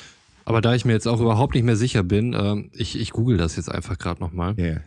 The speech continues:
Speaker 2: Der Harlem Shake ist, glaub ich, irgendwie aus den achtziger, Ende siebziger, Anfang achtziger oder sowas.
Speaker 1: Götz, äh, ist da schon ziemlich nah dran. Ähm, Wikipedia sagt dazu, der Tanzstil Harlem Shake wurde Anfang der achtziger Jahre im New Yorker Stadtteil Harlem erfunden. Bei diesem Tanz geht es um das rhythmische Zurückreißen der Schultern und gleichzeitige Stoßbewegungen der Hüfte.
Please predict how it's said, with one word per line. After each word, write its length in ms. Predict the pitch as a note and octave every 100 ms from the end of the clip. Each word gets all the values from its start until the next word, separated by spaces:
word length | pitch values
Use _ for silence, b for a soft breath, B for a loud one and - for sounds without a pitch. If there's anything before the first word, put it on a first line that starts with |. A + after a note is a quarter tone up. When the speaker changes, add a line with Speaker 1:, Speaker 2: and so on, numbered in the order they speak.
| -
Speaker 2:
Der 100 | E2
Harlem 200 | G#2 B2
Shake 280 | - A#2+
ist, 180 | G2+ -
glaub 180 | - G#2+
ich, 80 | G#2
irgendwie 240 | F2 G2 G2+
aus 140 | F#2
den 120 | -
achtziger, 400 | F#2 E2+ G#2 F2+
Ende 220 | F2+ G#2 F#2+
siebziger, 440 | A#2 - F#2 E2+
Anfang 280 | F2 F#2 E2+
achtziger 460 | F#2+ - E2 D#2
oder 180 | C#2+ C2+
sowas. 420 | D#2+ D#2+ E2+ - - - - - - _ _ _ -
Speaker 1:
Götz, 380 | A#2 - -
äh, 260 | A#2+ A#2+ A#2
ist 160 | - A#2
da 60 |
schon 200 | A2 A#2
ziemlich 320 | - A#2+ A#2 A#2
nah 140 | G#2+
dran. 440 | G2 G2 A2+ D3 C#3+ -
Ähm, 420 | G#2+ G2+ G2+ G2+ G2 G#2
Wikipedia 540 | F#2+ A2+ - G2 G#2+
sagt 240 | G2 G2+ G#2
dazu, 220 | - A2
der 180 | F#2+ F2
Tanzstil 540 | - B2 - A#2+ G#2
Harlem 320 | G2 A2+ G2 E2+
Shake 360 | - F#2 F#2+
wurde 120 | F#2+ -
Anfang 240 | F#2+ G#2+
der 120 | G2
achtziger 320 | G#2 - F#2+ F#2
Jahre 320 | F#2 G2+ G#2
im 180 | G2 F#2+
New 140 | F#2+
Yorker 440 | F#2+ G2 G#2 - F#2+
Stadtteil 540 | - G#2+ - G#2+ F#2+
Harlem 260 | G#2 G#2+ E2+
erfunden. 420 | F#2 A#2 G#2+ B2
Bei 100 | G#2
diesem 180 | G2+ G2+
Tanz 240 | A#2 A#2+
geht 160 | - A2+
es 60 | G#2+
um 80 | G#2+
das 180 | G2+
rhythmische 380 | B2+ - B2 A#2+
Zurückreißen 600 | - G#2 A2+ G#2 G#2 G#2+
der 100 | G2+
Schultern 480 | F#2 B2 C3 C#3+ C3
und 160 | G2+ F#2+
gleichzeitige 720 | G2+ G2+ B2 - A#2 A2 G#2
Stoßbewegungen 1000 | G2 - A2+ C3 - G2 A2 G#2+ A2 G#2+
der 160 | G2+ F#2+
Hüfte. 360 | C#3 - F2+